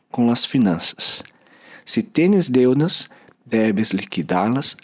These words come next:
antes de invertir. Los intereses de las deudas son mayores que los que se generan de las inversiones.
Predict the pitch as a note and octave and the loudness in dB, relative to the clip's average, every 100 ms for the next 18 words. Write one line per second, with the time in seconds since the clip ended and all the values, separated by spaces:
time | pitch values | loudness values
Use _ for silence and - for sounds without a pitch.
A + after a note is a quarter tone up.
0 | _ C3+ D3 C#3+ A2 G2 G2 F2 - - | _ 0 2 0 -4 -4 -4 -4 -8 -10
1 | - - _ _ _ _ _ _ - _ | -20 -20 _ _ _ _ _ _ -20 _
2 | - - - - C#3+ E3+ G3 E3+ E3 G#3 | -20 -20 -20 -4 0 2 2 2 4 2
3 | A3 - A#2+ A#2 A2+ G#2 F#2+ - B2 C#3+ | 2 -2 -4 -4 -2 0 -2 0 2 2
4 | A#2 F#2+ - - - _ - - - D#3+ | -2 -4 -4 -6 -10 _ -6 -4 0 2
5 | E3+ F3 D3+ A#2 A2 A#2+ D3+ - - - | 2 2 4 4 2 0 -2 -2 -4 -6
6 | _ _ - C#3 C3 - - - C3 - | _ _ -6 -2 0 -2 -2 -2 -2 -2
7 | D3 C3 G#2 G2+ A2+ B2+ A#2+ G#2+ G#2+ G2+ | 0 2 2 0 -2 -4 -6 -4 -4 -2
8 | G#2 A#2+ - - E2 - - - | -2 -2 -2 -2 -2 -4 -10 -10